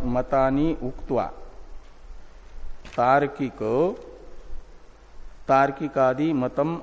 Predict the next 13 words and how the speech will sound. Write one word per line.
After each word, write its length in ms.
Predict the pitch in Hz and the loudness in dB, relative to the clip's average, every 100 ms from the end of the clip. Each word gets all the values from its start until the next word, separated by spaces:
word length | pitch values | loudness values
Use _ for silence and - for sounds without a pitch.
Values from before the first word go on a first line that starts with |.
| 127 | -4
आह, 300 | 120 120 113 131 131 131 - - - - - - | -2 -2 -2 -2 0 -2 -4 -6 -8 -8 -6 -4
पूर्ण 380 | 156 170 175 170 - - - - - - - - - - - - - - - - - - - - - - | 0 0 0 0 -2 -2 -4 -6 -8 -6 -4 -2 -4 -4 -6 -10 -8 -6 -6 -8 -10 -10 -8 -6 -6 -2
नास्तिकों 720 | 127 131 135 - 147 139 135 | 2 2 2 -2 -2 0 -2
के 260 | 127 151 156 | 0 2 4
मत 320 | 135 131 - | 4 2 2
को 160 | 147 151 | -2 -2
बता 340 | 131 123 123 | -2 0 2
करके, 360 | 113 110 98 98 - - - - - - - - - - - - - - - 123 | 0 -4 -8 -10 -14 -16 -16 -16 -18 -18 -20 -20 -18 -18 -18 -14 -10 -6 -6 -2
वे 160 | 135 | 0
हैं 300 | 135 147 156 131 | 2 0 -2 -2
वेद 240 | 139 143 | 0 0
बाह्य 420 | 135 123 127 127 | 0 0 0 -2
मत। 240 | 110 90 | -2 -6